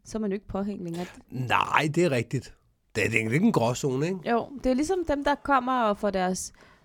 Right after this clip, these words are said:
Speaker 1: brødre til at hjælpe i baren, eller et eller andet,
Speaker 2: Mm.
Speaker 1: eller en manifest.
Speaker 2: Altså, er de jo ikke længere påhæng,
Speaker 1: Nej,
Speaker 2: påhæng.
Speaker 1: så har de jo deres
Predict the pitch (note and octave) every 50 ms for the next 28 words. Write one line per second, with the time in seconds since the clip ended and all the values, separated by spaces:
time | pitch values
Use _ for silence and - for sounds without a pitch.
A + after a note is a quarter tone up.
0 | _ _ - - - G3+ G#3 A3 A#3 A#3+ A#3+ - A3+ G#3 G#3 G3 G3 F#3 G3+ -
1 | E3+ E3 C#3 B2+ - D#3+ E3 E3 E3+ E3 D#3+ D#3 D#3+ - - - D#3 E3 D3+ A#2+
2 | A2+ A2+ - D#3+ E3 E3+ E3+ E3+ D#3 - D#3+ D3+ - - - - - _ _ _
3 | _ - - A2+ A2+ - - D3 C#3+ D#3 E3+ E3 E3 E3+ F#3 G#3 G3 - - -
4 | D3+ D#3+ F3 F#3 G3 G3+ F#3+ A#3+ B3+ F3+ F3 D#3+ E3+ F3 E3+ D#3+ D3+ - - -
5 | - C4+ C4+ C4+ B3+ C4+ C#4 B3 A#3 G#3 G3 G3+ G3 - -